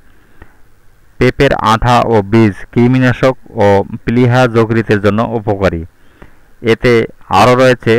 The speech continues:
প্রতি একশো গ্রামে জলীয় অংশ অষ্টআশি দশমিক চার গ্রাম, খনিজ পদার্থ শূন্য দশমিক সাত গ্রাম,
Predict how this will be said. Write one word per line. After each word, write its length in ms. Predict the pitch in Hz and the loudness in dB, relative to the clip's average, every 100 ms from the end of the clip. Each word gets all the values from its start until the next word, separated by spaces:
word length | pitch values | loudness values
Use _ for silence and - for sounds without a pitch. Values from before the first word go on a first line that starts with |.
| 135 - - | -2 -8 -4
প্রতি 320 | 123 127 131 131 71 110 | 0 0 0 -2 -2 -2
একশো 220 | 113 - 127 | -2 0 0
গ্রামে 300 | 120 120 120 120 | 2 2 0 0
জলীয় 260 | 107 110 127 | 0 2 2
অংশ 140 | 123 - 104 113 _ 104 | 0 -2 -4 -4 _ -2
অষ্টআশি 400 | 104 - 123 127 | -2 0 -2 0
দশমিক 440 | 120 120 117 110 107 - - - _ - - - _ - - | 0 0 0 -4 -4 -10 -20 -20 _ -20 -20 -20 _ -16 -2
চার 180 | 113 117 | 0 2
গ্রাম, 240 | 113 107 98 120 - - - _ _ - | 2 0 0 -6 -16 -20 -20 _ _ -10
খনিজ 280 | - 117 127 | -4 -2 0
পদার্থ 300 | 135 123 120 127 120 | 0 0 0 -2 -2
শূন্য 200 | - 123 120 | -2 -2 0
দশমিক 360 | 117 - 117 113 - | 0 -2 -6 -6 -6
সাত 180 | - 107 107 | -4 -2 0
গ্রাম, 200 | 101 | 0